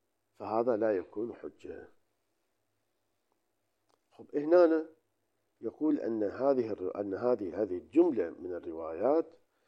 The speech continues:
هذه، أكيدًا هنا، أكيدًا هنا نحن نعلم ونجزم ونقطع بأن هناك أخبار قد خصصت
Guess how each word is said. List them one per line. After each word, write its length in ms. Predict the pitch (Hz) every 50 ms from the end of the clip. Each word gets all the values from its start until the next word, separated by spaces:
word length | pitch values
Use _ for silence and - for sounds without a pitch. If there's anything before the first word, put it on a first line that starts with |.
| _ _ _ _
هذه، 800 | _ - 139 147 156 151 151 147 147 151 151 151 156 156 151 151 - _ _ _ _ _ _ _ _ _ _ _ _ _ _ _ _ - 95 90 - _ _ -
أكيدًا 500 | 127 123 - - 131 131 131 151 170 165
هنا، 640 | 135 117 107 104 117 117 110 95 92 95 95 101 - - _ _ _ _ _ _ _ _ _ _ _ -
أكيدًا 360 | 110 - - 117 117 131 151
هنا 400 | 160 147 123 117 113 110 107 107
نحن 340 | 117 147 139 - 135 131 131
نعلم 320 | 139 107 85 87 85 76 - _ _ _ _ _ _ _ _ _ _ _ _ _ -
ونجزم 720 | 120 127 135 156 160 156 - 113 104 - 107 95 92 92 - _ _ _ _
ونقطع 680 | - 110 131 147 175 170 - - - 160 156 151 - - - _ _ _ _ _ _ _ _ _ _ _ _ _ _ _ _ _ _ _
بأن 400 | 110 123 - - 165 160 135 120
هناك 460 | 110 92 98 113 139 147 120 - -
أخبار 640 | 73 - - - - 107 135 147 156 156 165 156 143 - -
قد 120 | 117 -
خصصت 580 | - - - 170 - - 180 165 - - 190 190